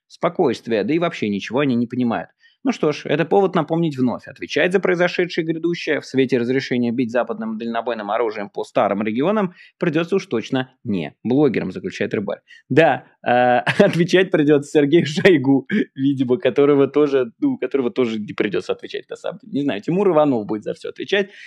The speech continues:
э, и все будут грехи списываться на него, даже если пройдёт уже год, всё равно будут говорить: "Ну, давайте дадим Белоусову всё равно ещё время". Хороший момент для того, чтобы напомнить, что нужно помогать, э, В С У. Я уже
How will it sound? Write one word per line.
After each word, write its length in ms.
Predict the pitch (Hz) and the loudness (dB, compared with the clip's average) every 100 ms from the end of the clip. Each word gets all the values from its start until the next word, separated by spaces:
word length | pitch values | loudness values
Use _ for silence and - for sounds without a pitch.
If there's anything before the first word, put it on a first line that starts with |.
| - - | -12 -2
э, 160 | 123 | 0
и 100 | 127 | 0
все 220 | 131 - | -2 0
будут 220 | 147 120 120 | 0 0 -2
грехи 260 | 123 175 | -4 -6
списываться 480 | 175 139 - 110 - | -6 -6 -6 -14 -6
на 60 | 120 | -2
него, 240 | 131 175 | 0 0
даже 180 | 127 117 | 0 -2
если 140 | - | -6
пройдёт 300 | 117 113 139 | -4 -2 -2
уже 140 | 110 117 | -2 -4
год, 340 | 127 147 160 - _ | 2 0 0 -12 _
всё 140 | _ 131 | _ 0
равно 220 | 123 139 | 2 2
будут 160 | 131 | 2
говорить: 320 | 120 131 123 151 | 4 4 4 2
"Ну, 100 | 147 | 2
давайте 320 | 117 127 120 | 2 2 -2
дадим 300 | 107 113 123 | -6 -4 -4
Белоусову 460 | 110 120 127 117 | -2 -4 -6 -10
всё 160 | 104 - | -12 -12
равно 200 | 104 104 | -10 -10
ещё 220 | 107 - - _ _ _ | -10 -12 -14 _ _ _
время". 440 | 120 117 95 - _ _ _ | -4 -4 -4 -12 _ _ _
Хороший 360 | - 220 247 208 | 2 2 4 2
момент 380 | 180 180 226 190 | 4 2 2 0
для 100 | 147 | 0
того, 200 | 139 160 | 0 0
чтобы 280 | - 143 | 0 0
напомнить, 580 | 139 127 160 208 208 165 | 2 2 2 2 2 -2
что 640 | - - - 127 151 127 - | -6 -16 -2 2 2 0 0
нужно 300 | 135 120 101 | 0 0 0
помогать, 580 | 131 135 131 110 - - | 0 2 2 -2 -2 -6
э, 100 | 104 | -4
В 100 | 101 | -4
С 140 | - | -6
У. 160 | 151 208 | -4 -2
Я 180 | 131 104 | -2 -4
уже 240 | 101 98 | -6 -10